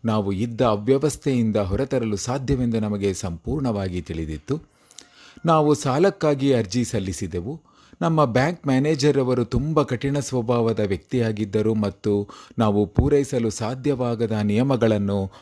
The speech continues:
ಹಾಕಿದರು. ಸಾಲ ಪಡೆಯುವ ಭರವಸೆಯು ಮಾಯವಾಗುತ್ತಿತ್ತು,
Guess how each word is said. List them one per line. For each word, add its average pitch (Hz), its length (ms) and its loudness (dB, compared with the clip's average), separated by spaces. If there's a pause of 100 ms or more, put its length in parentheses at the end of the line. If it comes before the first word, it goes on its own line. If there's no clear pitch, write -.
(120)
ಹಾಕಿದರು. 95 720 -2 (1200)
ಸಾಲ 180 420 6
ಪಡೆಯುವ 156 560 4
ಭರವಸೆಯು 131 680 2
ಮಾಯವಾಗುತ್ತಿತ್ತು, 113 1120 -2